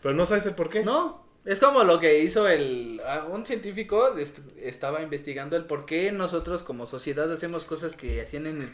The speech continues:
Speaker 2: en el pasado.
Speaker 1: Porque estamos muy tontos.
Speaker 2: Y pasaba eso: tenía muchos changos y les tenía una, un, un plátano colgado.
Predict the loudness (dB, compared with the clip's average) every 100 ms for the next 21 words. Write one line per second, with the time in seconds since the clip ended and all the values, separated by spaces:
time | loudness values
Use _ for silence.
0 | -12 -12 -12 -14 -14 -6 -2 -2 -2 -6
1 | -8 -4 -6 -6 -8 -8 -10 -10 -4 2
2 | 4 6 8 10 8 8 6 6 4 2
3 | 2 0 0 -2 0 0 4 6 6 4
4 | 0 2 2 2 0 0 0 0 0 0
5 | -4 -4 -8 -10 0 0 2 0 -2 -4
6 | -2 -2 -2 -6